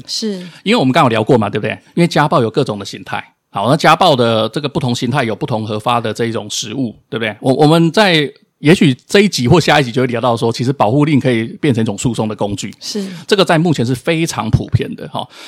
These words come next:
Speaker 2: 所以其实后来我有过这样的经验之后，我对于一个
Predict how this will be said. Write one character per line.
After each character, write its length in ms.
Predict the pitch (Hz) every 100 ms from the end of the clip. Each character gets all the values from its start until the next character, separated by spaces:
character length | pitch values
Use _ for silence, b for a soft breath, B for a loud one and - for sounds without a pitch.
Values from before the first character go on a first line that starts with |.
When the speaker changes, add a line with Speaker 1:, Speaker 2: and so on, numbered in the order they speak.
| -
Speaker 2:
所 100 | 202
以 80 | 165
其 140 | 160
实 100 | 156
后 140 | 156
来 140 | 202 135
我 240 | 113 110
有 100 | 117
过 220 | 110 151
这 80 | 131
样 80 | 131
的 80 | 120
经 120 | 131
验 120 | 123
之 100 | 117
后， 100 | 117
我 120 | 104
对 180 | 110 165
于 160 | 120 113
一 40 |
个 440 | 120 123 110 110